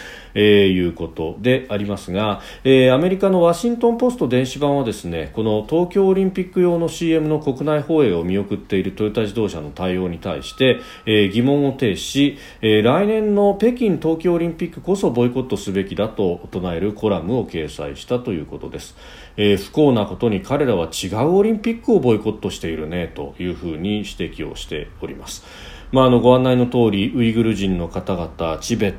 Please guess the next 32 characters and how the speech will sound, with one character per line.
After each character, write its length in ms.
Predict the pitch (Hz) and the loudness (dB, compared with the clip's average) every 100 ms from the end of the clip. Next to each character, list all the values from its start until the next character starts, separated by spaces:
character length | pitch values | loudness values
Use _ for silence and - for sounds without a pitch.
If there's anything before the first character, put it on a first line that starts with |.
| - | -6
ト、 180 | 85 90 | -4 -2
モ 200 | 101 107 | 0 0
ン 120 | 92 | -2
ゴ 140 | 82 | -4
ル、 120 | 78 | -8
そ 160 | 76 98 | -6 -6
し 80 | - | -4
て 100 | 107 | -6
香 300 | - 151 120 | 2 2 2
港 180 | - 80 69 | -4 -10 -8
と 160 | 85 73 - | -10 -12 -6
自 100 | 95 | -4
由 160 | 98 | -2
の 100 | 90 | -2
抑 280 | 80 78 90 | -6 -6 -6
圧 180 | - - | -6 -4
が 140 | 104 101 | -4 -4
続 240 | 95 92 | -6 -4
い 100 | 90 | -6
て 120 | 85 | -4
い 80 | 87 | -6
る 120 | 87 | -6
と 260 | 85 82 80 | -6 -8 -6
い 60 | 92 | -8
う 100 | 85 | -8
こ 140 | 85 | -10
と 240 | - 87 85 | -8 -8 -6
な 160 | 101 | -6
ん 60 | 95 | -4
で 80 | 80 | -8
す 140 | - | -8
が、 260 | 107 127 113 | -2 0 -2